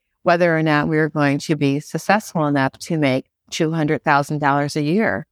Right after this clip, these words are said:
And I said, "If I don't make two hundred thousand dollars a year, that's gross income for an office," I said, "then I went to the wrong school." And she was, looked very perplexed. And I said,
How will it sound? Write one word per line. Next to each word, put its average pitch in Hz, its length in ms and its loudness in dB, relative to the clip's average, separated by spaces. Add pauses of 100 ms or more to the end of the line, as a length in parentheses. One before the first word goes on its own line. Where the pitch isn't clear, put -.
(540)
And 160 260 2
I 147 140 0
said, 147 380 0
"If 147 120 -4
I 151 180 2
don't 160 200 0
make 156 180 -2
two 165 180 -4
hundred 151 300 -2
thousand 147 340 0
dollars 139 380 0
a 147 60 -2
year, 165 340 2
that's 143 220 -2
gross 156 480 -2
income 165 380 0
for 143 180 -2
an 143 60 0
office," 147 580 0 (240)
I 151 180 0
said, 151 240 -2
"then 151 100 0
I 147 120 2
went 175 160 0
to - 100 -6
the 139 100 0
wrong 143 240 2
school." - 640 -6 (1400)
And 156 460 0 (100)
she 180 340 -4 (200)
was, 165 260 -2 (240)
looked 185 240 -2
very 165 240 2
perplexed. - 640 -2
And 147 80 0
I 139 100 0
said, 143 400 0